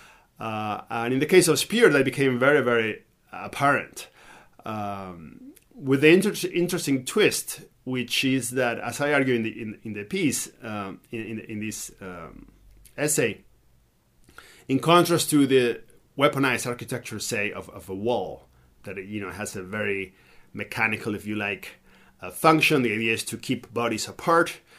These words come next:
uh, in, in a, in a physical sense. That's one way of, of weaponizing architecture.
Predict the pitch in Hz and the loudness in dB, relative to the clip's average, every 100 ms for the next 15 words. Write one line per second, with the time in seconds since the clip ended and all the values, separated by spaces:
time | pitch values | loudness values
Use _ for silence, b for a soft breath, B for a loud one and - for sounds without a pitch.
0 | b b b - 104 98 - 110 113 104 | b b b -12 -10 -10 -10 -12 -10 -10
1 | 98 107 101 - - - - 127 113 104 | -8 -10 -12 -6 -4 -4 -2 0 0 -2
2 | - 151 147 143 - b b b b 131 | 0 2 2 0 -4 b b b b -2
3 | - 131 147 131 131 120 107 104 - 107 | 0 2 4 4 4 2 -2 -16 -14 -8
4 | 120 123 117 113 110 113 107 - 113 - | -6 -4 -2 -2 -4 -6 -8 -8 -12 -6
5 | 151 151 113 | -6 -4 -6